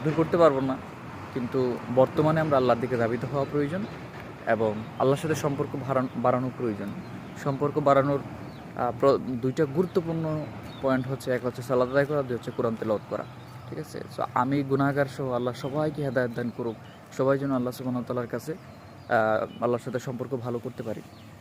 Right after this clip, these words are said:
ঠিক আছে? এবং আমরা যে সালাতগুলা সবার সামনে পড়ছি, সেটা তো পড়ছি, আমরা চেষ্টা করব আড়ালেও আল্লাহ সুবহানাহু ওয়া তাআলাকে কিছু বোঝানোর জন্য, কিছু কথা বলার জন্য, মনের গহীনে আমাদের যে কথাগুলো, সুপ্ত কথাগুলো যেগুলো আছে,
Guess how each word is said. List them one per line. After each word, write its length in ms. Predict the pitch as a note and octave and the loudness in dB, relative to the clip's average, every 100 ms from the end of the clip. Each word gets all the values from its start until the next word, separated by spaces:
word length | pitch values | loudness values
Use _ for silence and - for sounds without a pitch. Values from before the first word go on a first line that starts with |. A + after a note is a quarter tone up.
| - - | -16 -10
ঠিক 80 | F3 | -10
আছে? 140 | - - - - - - | -10 -18 -20 -20 -20 -6
এবং 360 | A2+ A2 A2 A2+ - - | 0 0 0 -4 -6 -2
আমরা 460 | A#2+ A#2 A2+ A2+ - - - - - - - - A#2 | 0 2 0 0 -6 -18 -20 -20 -20 -20 -20 -16 -2
যে 160 | C#3+ | 0
সালাতগুলা 720 | D#3 E3 E3+ D#3+ F3 F3 E3+ - - - - - - - | 2 0 0 0 2 2 2 -2 -12 -20 -20 -20 -14 -4
সবার 240 | C3+ C#3+ | 0 0
সামনে 420 | - C#3 C3+ D#3 E3 | -2 -4 -2 0 -2
পড়ছি, 400 | A#2+ - - A#2 - | -4 -6 -12 -8 -4
সেটা 160 | F#3+ | -4
তো 140 | F3 F#3 | -2 -4
পড়ছি, 280 | C3+ A2 B2 | -4 -6 -4
আমরা 160 | A#2+ B2+ | -4 -4
চেষ্টা 300 | D3 - D3+ | -6 -6 -6
করব 280 | D#3 D3+ D3+ - - - - | -4 -6 -8 -12 -20 -20 -2
আড়ালেও 480 | - C3+ D3 D3+ D#3 D3+ - - - | 2 4 4 4 4 2 -2 -12 -4
আল্লাহ 180 | C3 B2+ | -2 0
সুবহানাহু 260 | B2 C3 A#2 | -2 -2 -2
ওয়া 40 | |
তাআলাকে 280 | A#2+ A#2 A#2 - | -4 -6 -10 -12
কিছু 200 | - A2 | -10 -6
বোঝানোর 440 | A#2 A#2+ B2 A#2 | -4 -2 -2 -2
জন্য, 180 | A2 G#2+ G2+ | -4 -4 -6
কিছু 200 | A2+ A#2+ | -8 -8
কথা 160 | A#2 A2 | -4 0
বলার 320 | A2 A#2+ A2+ | 2 2 0
জন্য, 260 | G#2+ G#2+ F#2+ - - - - | -2 -4 -6 -12 -20 -16 -4
মনের 340 | B2+ C3 B2+ A#2 | 0 2 0 2
গহীনে 460 | C3 A#2+ D3 C#3+ | 0 2 2 2
আমাদের 360 | A#2+ A2+ A2+ G#2+ | 2 2 0 -2
যে 100 | A2+ | -2
কথাগুলো, 500 | A2 A2 A2+ A#2 A2+ G#2+ - - - | -2 -2 -2 -2 -2 -4 -12 -20 -12
সুপ্ত 380 | - - D3+ C#3 | -12 -6 -4 -2
কথাগুলো 400 | B2 B2+ A#2 A2+ | -2 -2 -2 -2
যেগুলো 320 | A2+ A2 A2+ | -2 0 2
আছে, 360 | G#2 G#2 - | 2 0 -6